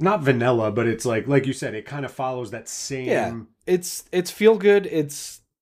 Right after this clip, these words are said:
Speaker 2: it
Speaker 1: rhythm as the other
Speaker 2: Yeah.
Speaker 1: movies do, you
Speaker 2: Yeah,
Speaker 1: know what I
Speaker 2: it's
Speaker 1: mean?
Speaker 2: similar, it's a very, it's a very Nancy Myers movie, and I mean that with all due respect.
Speaker 1: Oh, of course.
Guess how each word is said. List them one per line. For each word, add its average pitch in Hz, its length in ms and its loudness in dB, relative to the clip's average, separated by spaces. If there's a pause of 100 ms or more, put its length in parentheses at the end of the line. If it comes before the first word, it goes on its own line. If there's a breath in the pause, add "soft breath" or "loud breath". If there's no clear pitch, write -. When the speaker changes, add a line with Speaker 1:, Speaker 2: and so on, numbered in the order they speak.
(1400 loud breath)
Speaker 2:
it 151 240 -8 (340)
Speaker 1:
rhythm 139 480 -2
as 120 200 -4
the 127 120 -2
other 127 180 -2
Speaker 2:
Yeah. 107 160 0
Speaker 1:
movies 92 200 -10
do, 92 220 -12
you 92 40 -14
Speaker 2:
Yeah, 147 120 6
Speaker 1:
know 117 80 4
what 127 80 -2
I - 20 -6
Speaker 2:
it's 127 80 -6
Speaker 1:
mean? - 60 -8
Speaker 2:
similar, 165 500 4
it's 147 220 2
a 139 80 6
very, 147 400 6
it's 135 140 -2
a 139 40 2
very 147 320 4
Nancy 135 320 -2
Myers 127 340 -2
movie, 139 320 -2
and 92 120 -10
I 98 80 -8
mean 120 240 -8
that 117 240 -6
with 113 240 -10
all 123 300 -2
due 113 180 -6
respect. 98 560 -12
Speaker 1:
Oh, 147 120 -2
of 101 120 -10
course. 156 260 -6